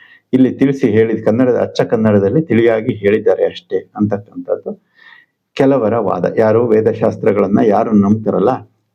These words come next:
ಅವರುಗಳ ವಾದ ಅದು. ಹಾಗಾದ್ರೆ ನಾವು ಈ ನಿಟ್ಟಿನಲ್ಲಿ ಚಿಂತನೆಯನ್ನ ಮಾಡೋದಾದ್ರೆ, ಶರಣರು ಅಲ್ಲಿಯ ಜ್ಞಾನವನ್ನ ಕನ್ನಡದಲ್ಲಿ ಕೊಟ್ಟರ, ಸಂಸ್ಕೃತದ ಜ್ಞಾನವನ್ನ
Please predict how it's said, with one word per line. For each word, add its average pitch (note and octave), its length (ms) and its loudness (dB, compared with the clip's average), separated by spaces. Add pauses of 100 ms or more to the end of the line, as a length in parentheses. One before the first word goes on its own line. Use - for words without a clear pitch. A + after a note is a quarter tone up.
ಅವರುಗಳ C3+ 400 0
ವಾದ F2+ 340 -4
ಅದು. - 460 -8 (560)
ಹಾಗಾದ್ರೆ B2+ 760 -2
ನಾವು C3+ 260 4
ಈ C3 180 2
ನಿಟ್ಟಿನಲ್ಲಿ A#2+ 580 0
ಚಿಂತನೆಯನ್ನ A2+ 520 0
ಮಾಡೋದಾದ್ರೆ, F#2 920 -2 (960)
ಶರಣರು D#3 800 0 (460)
ಅಲ್ಲಿಯ C#3 400 2
ಜ್ಞಾನವನ್ನ A#2 640 0 (520)
ಕನ್ನಡದಲ್ಲಿ B2 600 2
ಕೊಟ್ಟರ, - 380 -2
ಸಂಸ್ಕೃತದ C3 680 0
ಜ್ಞಾನವನ್ನ G#2+ 460 2